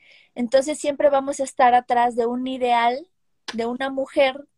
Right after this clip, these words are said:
de una versión de una mujer de nosotros que no existe,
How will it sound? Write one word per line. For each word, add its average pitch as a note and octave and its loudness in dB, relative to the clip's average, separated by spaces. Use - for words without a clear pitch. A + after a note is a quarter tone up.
de A3+ 0
una D4+ 2
versión C4+ -4
de C#4 -6
una C#4 -8
mujer B3 -8
de B3+ -6
nosotros A#3+ -8
que A3 -12
no G#3 -6
existe, A#3 -8